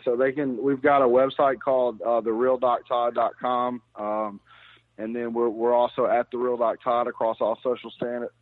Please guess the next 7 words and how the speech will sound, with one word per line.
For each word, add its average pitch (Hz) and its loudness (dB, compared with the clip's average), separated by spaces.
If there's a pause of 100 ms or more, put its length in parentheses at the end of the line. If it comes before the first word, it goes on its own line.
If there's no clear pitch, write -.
(360)
channels. 123 -8
That's 107 -2 (100)
Twitter, 120 -2
Facebook, 117 0 (420)
I 120 4 (120)
G. 117 0 (140)
Um, 113 0